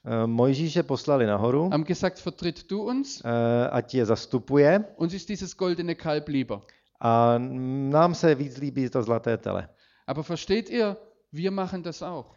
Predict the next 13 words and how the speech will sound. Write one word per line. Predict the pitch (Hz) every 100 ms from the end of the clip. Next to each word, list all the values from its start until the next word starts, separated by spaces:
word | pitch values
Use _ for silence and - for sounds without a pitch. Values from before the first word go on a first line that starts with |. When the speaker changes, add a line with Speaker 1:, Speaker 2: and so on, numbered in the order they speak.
| _ -
Speaker 1:
Ale | 110 117
víte, | 117 131 175 165
my | 160
to | 175
děláme | 170 165 175
taky. | 165 151 - 92 _ _ _
Speaker 2:
Wir | 143 160
lesen | 190 202 208
nicht | 190 190 -
so | 220
oft | 190 -
die | 208
Bibel, | 160 117 127